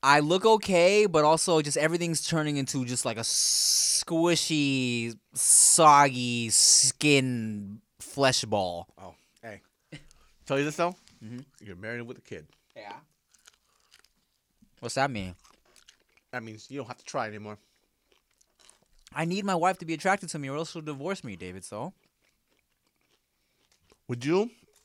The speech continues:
Speaker 2: Actually, you know what? You wouldn't care, huh?
Speaker 1: What?
Speaker 2: If she had gained, like, fifty pounds.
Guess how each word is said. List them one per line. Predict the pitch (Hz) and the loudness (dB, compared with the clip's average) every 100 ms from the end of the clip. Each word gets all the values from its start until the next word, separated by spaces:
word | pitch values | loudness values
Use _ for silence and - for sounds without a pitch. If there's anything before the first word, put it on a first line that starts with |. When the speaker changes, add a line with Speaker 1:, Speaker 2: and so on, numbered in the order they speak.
| _ _ _ _ _ _ _ _ _ _ _ _ _ _ _ _ _ _ _ _ _ _ _ _ - - | _ _ _ _ _ _ _ _ _ _ _ _ _ _ _ _ _ _ _ _ _ _ _ _ -20 -10
Speaker 2:
Actually, | 160 202 214 | -8 -6 -6
you | 220 | -2
know | 285 | 0
what? | 269 220 | 0 0
You | 277 | -2
wouldn't | 269 131 | -2 -4
care, | 104 87 | -6 -8
huh? | 104 - _ _ _ - | -8 -10 _ _ _ -8
Speaker 1:
What? | 117 101 _ _ _ _ _ _ _ _ _ _ - | -6 -6 _ _ _ _ _ _ _ _ _ _ -10
Speaker 2:
If | 120 | -8
she | - | -2
had | 147 | -2
gained, | 120 117 | -2 -4
like, | 98 | -6
fifty | - 120 98 | -6 -8 -8
pounds. | - 92 78 | -10 -10 -10